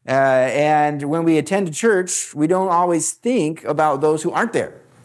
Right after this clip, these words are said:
It's out of sight, out of mind, right? But, uh, we need to be thinking about these things. Uh, and so to keep it to a really practical,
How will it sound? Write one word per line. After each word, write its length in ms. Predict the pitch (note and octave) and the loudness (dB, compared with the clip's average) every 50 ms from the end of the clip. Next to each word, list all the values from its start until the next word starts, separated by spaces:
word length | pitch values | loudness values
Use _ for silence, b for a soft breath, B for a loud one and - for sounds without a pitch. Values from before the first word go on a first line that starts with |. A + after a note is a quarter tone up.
| _ _ _ | _ _ _
It's 100 | - - - | -16 -8 -2
out 180 | G#2 B2 C3+ | 0 0 0
of 100 | C#3+ C3 | 0 -2
sight, 280 | - - D3 C#3 C#3 - | -2 0 0 0 0 0
out 160 | G#2 C3 C3 | 0 0 0
of 80 | B2+ A#2+ | 0 -2
mind, 340 | C3 C3+ C3 G#2 E2+ F2 F#2 | -2 -2 -2 -4 -6 -8 -8
right? 360 | F#2+ G2+ A2 B2 C3 B2+ B B B B B B - | -4 -4 -2 -4 -4 -8 B B B B B B -2
But, 400 | A#2 A2 G#2 - - - - B2 | 0 0 0 0 -4 -6 -4 0
uh, 320 | A#2+ A#2 A2+ A2+ A2 A2 | 0 2 2 2 0 -2
we 100 | A#2 B2+ C#3+ | -2 -2 -2
need 120 | D3+ D#3 | -2 -2
to 60 | D3+ | -4
be 100 | C#3 C3 | -4 -4
thinking 460 | A#2+ B2 - F3+ G#3+ G#3 C#3 F#2 E2 - | -4 -4 -4 -4 -4 -4 -6 -8 -8 -10
about 360 | - G2+ A2 G2+ F#2 - - | -6 -4 -2 -2 -2 -2 -4
these 260 | A2+ G#2+ G2+ - - | -4 -4 -4 -4 -6
things. 540 | - D3+ E3+ D#3+ G#2 - - - - - - _ B B B B B B B B B B | -4 -2 -2 -2 -4 -6 -8 -12 -14 -16 -18 _ B B B B B B B B B B
Uh, 200 | - A2+ A#2 A2+ | -6 -2 0 0
and 180 | G#2+ B2+ C3+ B2+ | 2 0 0 -2
so 300 | - - E3+ D#3 D3+ D3 | -2 -2 0 2 2 0
to 120 | C#3+ D3 | -2 -4
keep 260 | C#3+ - - G3 F3 - | -6 -4 -4 -2 0 0
it 380 | C#3+ B2 - - - - - | -2 -2 -4 -8 -20 -18 -12
to 180 | - D3 C3 B2 | -6 -4 -2 0
a 80 | A#2+ | 0
really 180 | C3+ E3 E3 C#3+ | 0 0 0 -2
practical, 960 | A2+ - - D3+ D#3+ F#3+ A#3 A#3 - D#3+ C#3+ C#3+ C3+ B2+ C3 D3+ F#3+ - B | -4 -4 -2 -2 0 0 0 -2 -4 -4 -2 -2 0 0 0 -2 -4 -6 B